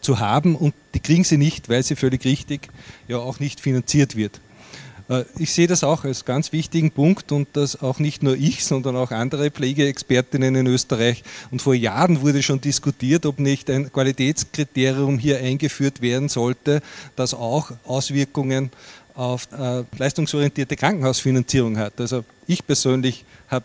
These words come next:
das auch mal eingebracht in der Arbeiterkammer Oberösterreich, wurde sogar in eine Broschüre dann gegossen, dass es ein Kriterium braucht, äh, das den Managern vorgibt, wie viel Pflege müssen sie vorhalten, um überhaupt nicht Punkte abgezogen zu bekommen.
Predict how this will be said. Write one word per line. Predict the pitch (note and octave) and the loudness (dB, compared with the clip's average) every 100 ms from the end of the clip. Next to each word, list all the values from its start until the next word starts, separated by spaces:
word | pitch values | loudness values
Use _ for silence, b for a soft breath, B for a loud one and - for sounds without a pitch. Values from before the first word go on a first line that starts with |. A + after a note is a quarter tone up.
| - | -6
das | C3+ B2 C#3+ | -6 -4 -6
auch | C3 | -6
mal | C3 B2 | -6 -4
eingebracht | C3+ C#3+ D3 A#2+ A2+ - | -4 -4 -4 -4 -6 -4
in | C#3 | -4
der | A#2 | -2
Arbeiterkammer | A2 C3+ C#3 D3 B2+ C3 | -2 -4 -4 0 0 0
Oberösterreich, | C3 C#3+ C#3+ - B2+ C3+ B2+ | 0 2 0 0 -2 -2 -2
wurde | C#3 D3 | -4 -4
sogar | D3+ B2 | -4 -2
in | B2+ C3 | -2 -2
eine | C3 B2+ | -4 -4
Broschüre | A#2+ - E3+ C#3+ | -6 0 0 0
dann | A#2 A#2 | -2 -2
gegossen, | B2+ - B2 - D3+ - B B B - | -4 -2 -4 -2 -4 -6 B B B -4
dass | C3 | -2
es | C#3 - | -2 -2
ein | D3+ C#3 | -4 -2
Kriterium | D3 - B2 C3 C#3+ D3+ D3 | -4 0 2 2 4 2 0
braucht, | A#2+ B2 D#3 - - B B B B | -2 0 -2 -4 -20 B B B B
äh, | D3 D3+ | -6 -4
das | D3+ - | -4 0
den | D3+ C3+ | 0 2
Managern | C3 D#3 D#3 D#3+ D3+ | 4 2 2 0 0
vorgibt, | - - C3 D#3+ - C#3+ D3 - - A#2 | -2 2 4 4 2 0 0 -4 -16 -6
wie | C#3+ F3 | 0 0
viel | - D#3+ E3 | 2 2 2
Pflege | - B2+ C3+ D#3+ D3 | 0 2 4 4 2
müssen | D3+ - D#3 | 2 0 0
sie | D3 | -2
vorhalten, | - C3+ E3+ A#2+ G#2+ A#2+ _ C#3 C#3+ B B G3+ | -2 2 2 2 -2 -6 _ -4 -4 B B 0
um | D#3 | 2
überhaupt | D#3+ C#3+ C#3+ C#3+ _ _ C#3+ | 2 2 0 -4 _ _ -4
nicht | C#3+ - | -4 -6
Punkte | - E3 - D3+ - | 0 0 0 -6 -6
abgezogen | C3+ - D#3 - C3 B2+ | -8 -4 -2 0 0 -2
zu | - | -4
bekommen. | C3+ B2+ B2 A#2 A2 | -6 -6 -4 -2 -2